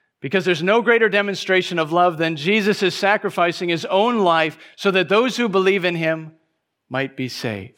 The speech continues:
In fact, in two chapters, John fifteen, verse thirteen, Jesus will say, "Greater love has no one than this,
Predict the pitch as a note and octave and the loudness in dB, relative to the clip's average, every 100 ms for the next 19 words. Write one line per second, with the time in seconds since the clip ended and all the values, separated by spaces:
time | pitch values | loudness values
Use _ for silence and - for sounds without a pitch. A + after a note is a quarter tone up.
0 | _ _ _ _ _ _ _ _ _ D3+ | _ _ _ _ _ _ _ _ _ -2
1 | E3+ E3 D#3+ F#3 G3+ - F#3+ F3+ - G3 | -2 -4 -4 -2 -2 0 0 0 -2 -4
2 | A3 D3+ E3 D#3+ E3+ E3+ - F3 F3 F3+ | -4 -4 -2 -2 -2 -8 -4 -4 -2 -2
3 | F3 E3 D#3+ - F#3+ F#3+ F#3+ G3 F#3+ F3 | 0 0 -2 0 0 0 0 -2 0 0
4 | G#3 F#3+ F#3 F#3+ F3+ F3+ F#3 D#3+ G#3 A3+ | 2 2 0 -2 0 2 2 2 2 4
5 | G3 G3+ F#3+ D#3 F#3 G#3+ A#3 A#3 G#3 F3+ | 2 2 0 0 0 2 2 2 2 2
6 | F3+ F3 | 0 -2